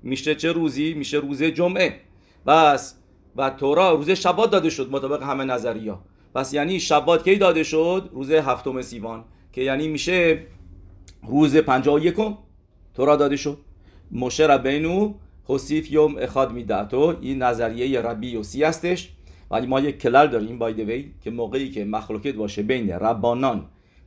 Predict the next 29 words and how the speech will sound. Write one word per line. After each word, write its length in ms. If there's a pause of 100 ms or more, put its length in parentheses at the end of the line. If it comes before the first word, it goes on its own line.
و 360
ربی 320
یوسه، 480 (600)
نمیگیم 440
آه، 200
هلاخا 360
که 140
ربی، 280 (760)
چون 200
که 280
ربی 320
یوسه، 680
گمارا 420
میگه، 720
نیموکو 800
ایمو، 360 (500)
یعنی 320
ربی 220
یوسی 420
هلاخا 580
که 160
موتو، 320
گمارا 320
میگه 360
هلاخا 360
مثل 260
ربی 180
یوسه 340
میمونه 480